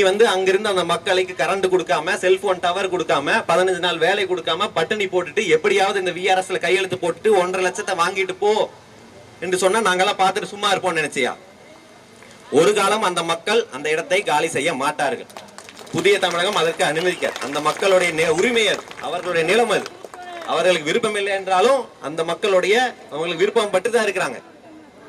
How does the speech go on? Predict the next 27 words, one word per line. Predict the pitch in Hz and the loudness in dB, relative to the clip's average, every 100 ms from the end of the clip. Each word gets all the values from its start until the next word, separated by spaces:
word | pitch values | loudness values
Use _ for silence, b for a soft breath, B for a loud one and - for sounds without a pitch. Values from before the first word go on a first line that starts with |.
| - | 0
அதற்கு | 156 185 180 | 2 2 0
என்ன | 220 202 | -2 -2
சாட்சினா, | 196 202 202 240 | -2 -2 0 0
இந்த | 190 175 | 0 0
கலெக்டர் | 196 220 160 - - 135 165 | 0 0 -2 -6 -20 -8 -4
நீதிமன்றமே | 226 220 208 208 202 247 - - | -2 0 0 -2 0 0 -2 -6
ஸ்டேட்டஸ் | 208 220 226 - | -4 -2 -4 -2
குவோ | 214 220 185 | 0 0 0
மெயின்டெயின் | 190 196 180 | -2 -2 -2
பண்ணணும் | 165 170 175 | -4 -2 -2
அப்படின்னு | 156 170 156 | -2 -4 -6
சொன்னாங்க. | 139 123 - - - - - - - - - - - | -8 -8 -10 -18 -20 -20 -20 -20 -20 -20 -20 -20 -2
ஸ்டேட்டஸ் | 175 185 196 185 | 2 2 2 4
குவோ | 208 196 | 4 4
என்றால் | 185 190 185 | 4 2 4
என்ன? | 196 196 190 - - - - - - - - - - - | 2 0 -6 -16 -20 -20 -20 -20 -20 -20 -20 -20 -18 -4
இருக்கும் | 165 226 214 185 | -2 2 4 4
நிலையை | 220 - | 4 2
அப்படியே | 196 214 185 | 2 2 2
வைத்திருக்க | - 196 170 | -2 -4 -4
வேணும், | 160 185 151 | -2 0 0
எதையும் | 156 196 170 | 2 0 0
எங்க | 175 | 0
யாரையும் | 170 196 165 | 0 2 2
வெளியேற்றக்கூடாது | 190 185 180 175 196 185 165 | 2 2 -2 -2 -2 0 -2
என்பதுதான் | 165 156 156 214 247 220 - - - 131 | 0 0 2 0 -2 -12 -20 -20 -18 -6
நீதிமன்ற | 190 214 190 | -2 0 0